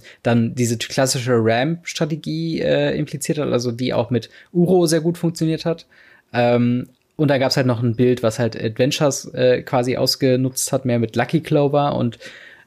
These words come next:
äh, äh, hier Edgewall Innkeeper und dann dementsprechend mit Granted, äh, also Fae of Wishes und Bone Crusher Giant und die ganzen, ähm, Karten, die super mit diesen Karten funktionieren. Und es hat für so super lächerliche Turns gesorgt,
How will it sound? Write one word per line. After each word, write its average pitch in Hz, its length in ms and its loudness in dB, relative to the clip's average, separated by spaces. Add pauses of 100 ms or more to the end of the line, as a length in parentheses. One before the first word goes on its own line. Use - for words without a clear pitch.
(100)
äh, 110 760 2
äh, 113 40 -2
hier 110 320 2
Edgewall 123 300 0
Innkeeper 135 760 0
und 117 460 -4
dann 117 100 2
dementsprechend 117 520 0
mit 110 140 -6
Granted, 117 800 2
äh, 107 60 -4
also 110 640 0
Fae 113 260 2
of 110 140 0
Wishes 117 420 0
und 110 280 -6 (380)
Bone 127 200 4
Crusher 131 300 2
Giant 117 440 0
und 120 120 -6
die 117 60 -6
ganzen, 117 480 0
ähm, 110 380 -2 (120)
Karten, 123 340 -2
die 113 60 2
super 123 360 0
mit 117 140 -2
diesen 120 160 -4
Karten 117 280 -4
funktionieren. 113 540 -4 (380)
Und - 80 0
es 120 100 2
hat 165 140 0
für 175 160 2
so 170 240 2
super 170 380 0
lächerliche 135 720 0
Turns 131 360 0
gesorgt, 104 560 -2